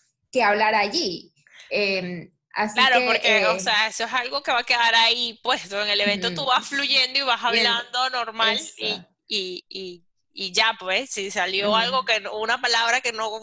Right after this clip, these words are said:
Speaker 2: la dijiste como se tiene que decir, ya pasó. Pero
Speaker 1: Ya
Speaker 2: en el vi-,
Speaker 1: pasó.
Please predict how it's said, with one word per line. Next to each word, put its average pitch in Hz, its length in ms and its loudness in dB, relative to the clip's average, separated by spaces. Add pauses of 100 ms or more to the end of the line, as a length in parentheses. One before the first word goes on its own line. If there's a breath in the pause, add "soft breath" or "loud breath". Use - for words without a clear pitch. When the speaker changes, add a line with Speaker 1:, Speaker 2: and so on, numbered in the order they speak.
(120)
Speaker 2:
la 233 180 2
dijiste 220 380 0
como 202 220 -10
se 202 140 -6
tiene 208 280 0
que 233 160 2
decir, 208 320 -6
ya 196 300 0
pasó. 196 420 -4 (600 loud breath)
Pero 220 140 2
Speaker 1:
Ya 220 60 2
Speaker 2:
en 220 80 -2
el 220 160 0
vi-, 220 140 -4
Speaker 1:
pasó. - 140 -20